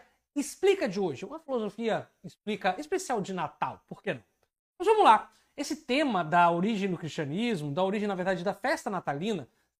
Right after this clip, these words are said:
sempre mexeu comigo desde jovem, desde adolescente ali, era algo que vinha, assim, recorrente à minha, à minha, à minha curiosidade, mera curiosidade. E aí,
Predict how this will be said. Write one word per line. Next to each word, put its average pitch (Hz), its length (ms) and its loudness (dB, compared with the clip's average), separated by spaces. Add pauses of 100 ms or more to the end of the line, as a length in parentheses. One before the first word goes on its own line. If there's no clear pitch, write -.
(100)
sempre 427 200 0
mexeu 311 240 0
comigo 254 320 -2
desde 240 460 -2
jovem, 147 420 -2
desde 202 260 -2
adolescente 190 720 -2
ali, 196 260 -4 (240)
era 180 200 6
algo 190 260 6
que 196 140 -8
vinha, 277 260 0
assim, 202 220 -4
recorrente 202 680 -2
à 170 100 0
minha, 165 440 -4 (340)
à 160 80 -6
minha, 151 640 -2 (300)
à 311 80 -6
minha 370 300 0 (120)
curiosidade, 311 760 2
mera 226 220 0
curiosidade. 208 680 -2 (500)
E 370 140 6
aí, 311 240 4